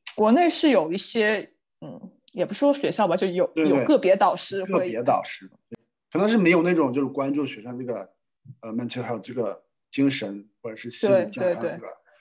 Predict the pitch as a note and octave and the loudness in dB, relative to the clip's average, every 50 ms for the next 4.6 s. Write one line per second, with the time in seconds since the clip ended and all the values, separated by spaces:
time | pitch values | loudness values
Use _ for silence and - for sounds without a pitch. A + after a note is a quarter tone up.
0 | _ _ _ _ _ _ _ _ _ _ A#2+ A2 - G#2 F#2+ G#2+ - - C#3 C3 | _ _ _ _ _ _ _ _ _ _ -14 -8 -6 -6 -6 -6 -4 -2 0 0
1 | B2 G#2+ - - - _ _ _ _ _ _ _ _ _ _ _ - B2+ D3+ D#3+ | 0 -2 -4 -6 -10 _ _ _ _ _ _ _ _ _ _ _ -2 0 0 2
2 | - G#3 F3+ D#3+ E3+ E3 D#3+ C3+ A2+ A2+ - B2 C3 D3+ E3 D#3 C3+ B2+ A#2 - | 2 2 4 4 4 4 4 2 0 -4 -4 0 2 2 2 2 2 -2 -2 -2
3 | - C3 B2+ G#2+ F#2 - - _ _ _ _ _ _ _ _ _ _ _ _ _ | -2 -2 -2 -2 -4 -8 -14 _ _ _ _ _ _ _ _ _ _ _ _ _
4 | _ - - C#3 C3 - - - - - - _ | _ -6 -4 -4 -4 -4 -8 -12 -20 -20 -20 _